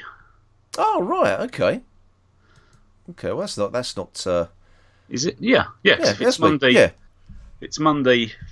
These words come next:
Speaker 2: morning there, that's
Speaker 1: It's six forty-five G M T here.
Speaker 2: Yeah,
Speaker 1: Yeah.
Speaker 2: on the, which I think on the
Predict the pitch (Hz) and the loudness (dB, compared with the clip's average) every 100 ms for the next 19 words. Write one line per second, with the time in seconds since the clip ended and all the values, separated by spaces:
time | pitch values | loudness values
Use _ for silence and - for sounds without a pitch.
0 | - - - 135 131 120 104 98 95 - | -20 -20 -8 -2 0 2 0 -2 -10 -20
1 | _ _ _ - 113 113 110 76 98 107 | _ _ _ -20 -6 4 4 4 0 -2
2 | - - - - - 123 - 135 - - | -2 -4 -2 -2 0 -2 0 0 -2 -2
3 | 120 123 - 113 113 110 - - - - | -2 -4 2 6 6 4 -2 -16 -16 -2
4 | 127 113 - 117 117 151 80 - _ _ | 0 0 -2 -2 0 0 0 -6 _ _
5 | - _ - 147 117 - - 147 101 110 | -20 _ -2 4 4 2 -6 4 4 6
6 | 113 107 - _ _ _ _ _ _ _ | 4 4 0 _ _ _ _ _ _ _
7 | _ _ _ _ - 110 117 107 - 110 | _ _ _ _ -8 -2 -2 -2 -4 2
8 | 110 | 2